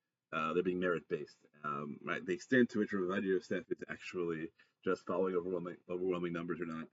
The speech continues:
uh, I think not. Um, but other people think, yes, that's what he says, uh, that's what he says he's doing. Um, and I think there were other poskim who people thought that about,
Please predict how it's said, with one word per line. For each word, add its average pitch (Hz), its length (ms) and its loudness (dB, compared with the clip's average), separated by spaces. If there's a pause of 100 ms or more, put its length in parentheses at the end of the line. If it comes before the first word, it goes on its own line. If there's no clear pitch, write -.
uh, 78 180 -8
I 92 140 -2
think 95 180 -2
not. 87 220 -4 (640)
Um, 73 340 -2
but 85 100 2
other 85 140 6
people 82 500 -2
think, 78 200 -16
yes, - 200 -2
that's - 200 -6
what - 80 -6
he 82 60 -2
says, 82 380 -4
uh, 85 220 0 (120)
that's - 160 -6
what 90 80 0
he 90 40 0
says 98 200 -4
he's 120 140 4
doing. 185 220 0 (800)
Um, 82 420 0
and 92 100 2
I - 20 0
think 87 220 -4 (120)
there 85 120 4
were 76 100 0
other 87 160 2
poskim 80 500 -6
who 87 80 -6
people 80 360 -10
thought 76 160 -8
that 73 120 -4
about, 69 300 -6